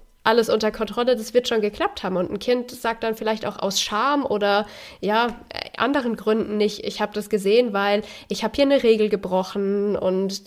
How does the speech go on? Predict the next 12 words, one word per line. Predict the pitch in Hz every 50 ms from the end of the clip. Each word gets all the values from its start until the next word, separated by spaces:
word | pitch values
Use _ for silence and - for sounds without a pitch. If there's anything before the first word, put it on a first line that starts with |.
| -
wenn | - 208 208 220
es | 214 220
meine | - 220 220 226
Eltern | - 233 226 220 226 240 226
rausfinden, | 220 208 208 220 214 - - 214 220 - 226 220
dass | 214 208 208 -
ich | 247 233 - - - - - - - - _ _
doch | - 247 240 233 233 - - - - - - _ _ _ _
diese | - 226 220 - -
App | - - 202 - - 214 - 220 - -
mal, | - - 214 214 202 196 190 190
äh, | 190 - - - 214 202